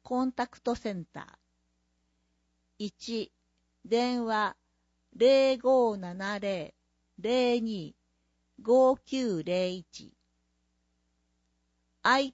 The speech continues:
ピー電話の場合は、電話零三六六二八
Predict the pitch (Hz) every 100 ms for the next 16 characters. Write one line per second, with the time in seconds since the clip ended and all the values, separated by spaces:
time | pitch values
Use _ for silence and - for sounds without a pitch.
0 | - 277 277 247 262 269 233 202 175 160
1 | 170 170 170 156 143 147 _ _ _ _
2 | _ _ - 202 214 202 190 175 170 -
3 | _ _ _ _ - 226 254 247 254 226
4 | 202 160 - _ _ _ _ _ _ 202
5 | 208 - 262 262 277 - 175 185 220 214
6 | 202 208 - - 160